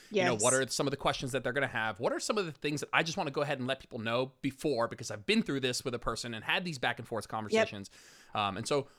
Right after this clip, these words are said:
Speaker 1: let's move to some of that of, like, let's say somebody's transitioning. What are, what are some of the things they should be doing? Maybe it's from a social media perspective. Maybe it's from a everyone loves the word systems. I'm curious where w-, your head is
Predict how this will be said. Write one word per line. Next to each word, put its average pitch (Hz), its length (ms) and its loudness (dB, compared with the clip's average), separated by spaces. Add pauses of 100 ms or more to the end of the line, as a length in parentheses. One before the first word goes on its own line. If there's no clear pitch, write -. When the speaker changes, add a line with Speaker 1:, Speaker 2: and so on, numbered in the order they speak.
(180)
Speaker 1:
let's 196 260 2
move 208 240 2
to - 100 -6
some 135 200 0
of 113 80 -2
that 113 160 2
of, 113 120 -2
like, 110 220 -2
let's 135 240 -2
say 151 80 2
somebody's 135 340 -4
transitioning. 117 580 -4
What 123 160 -2
are, 135 200 0 (400)
what 349 140 -4
are 415 40 -2
some 233 180 2
of 214 40 4
the 196 60 2
things 190 180 0
they 160 60 4
should 131 160 -4
be 117 120 -4
doing? 180 680 2
Maybe 131 360 -2
it's - 180 -4
from 117 180 -4
a 107 40 -6
social 113 420 -6
media 160 320 0
perspective. 143 480 -4
Maybe 120 240 -4
it's 117 100 -6
from 120 160 -2
a 110 220 0 (720)
everyone 131 280 0
loves 123 160 2
the 131 80 0
word 113 180 -4
systems. 131 520 -2
I'm 107 100 -6
curious 117 400 -4
where 113 260 -2
w-, 107 240 -8
your 117 140 0
head 113 260 -2
is 107 140 -6